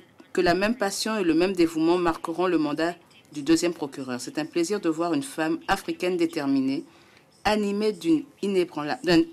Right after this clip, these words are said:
inébranlable absence de responsabilité envers les victimes des crimes les plus odieux,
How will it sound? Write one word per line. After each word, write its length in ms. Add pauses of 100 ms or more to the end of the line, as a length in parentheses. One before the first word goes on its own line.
(120)
inébranlable 500
absence 360
de 100
responsabilité 920
envers 400
les 120
victimes 520
des 120
crimes 300
les 100
plus 220
odieux, 320